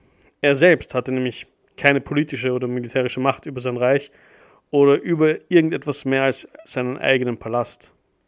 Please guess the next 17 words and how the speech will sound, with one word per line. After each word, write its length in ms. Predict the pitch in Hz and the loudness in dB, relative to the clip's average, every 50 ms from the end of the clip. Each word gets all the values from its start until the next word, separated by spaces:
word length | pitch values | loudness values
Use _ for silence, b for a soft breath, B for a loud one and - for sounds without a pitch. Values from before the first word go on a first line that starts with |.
| _ _ b b b b b b b b | _ _ b b b b b b b b
Ich 120 | b - - | b -4 0
habe 100 | 151 156 | 2 4
auch 140 | 156 151 - | 4 2 2
schon 120 | - 170 | -2 -4
davor 320 | 160 - - 139 139 160 | -4 -2 2 4 4 6
darüber 260 | 165 156 143 139 135 131 | 6 4 2 0 -2 -4
gesprochen, 580 | 123 - _ - 139 151 147 - 135 123 113 _ b b b b b b b b b b - | -8 -12 _ 0 0 0 0 0 -8 -8 -8 _ b b b b b b b b b b -4
wie 60 | 151 | -4
es 160 | 151 - - | -2 -2 -4
zu 80 | - 143 | -8 -10
dieser 180 | 139 139 143 | -6 -6 -6
Zeit 380 | 139 - 131 123 139 139 143 _ | -6 -4 0 2 2 0 0 _
politisch 400 | - 139 147 165 160 151 123 - | -8 -6 -6 -6 -6 -8 -8 -6
im 140 | 135 127 123 | -6 -4 -4
Abbasiden-Kalifat 880 | 120 123 131 - - 151 151 143 127 - 135 123 120 - 123 117 - | -4 -4 -6 -8 -4 -4 -4 -4 -4 -6 -8 -8 -6 -4 -6 -6 -6
eigentlich 340 | - 127 120 110 117 - - | -6 -10 -10 -10 -12 -12 -10
aussah. 420 | 127 120 113 - - 131 - 117 | -10 -10 -10 -10 -14 -18 -18 -20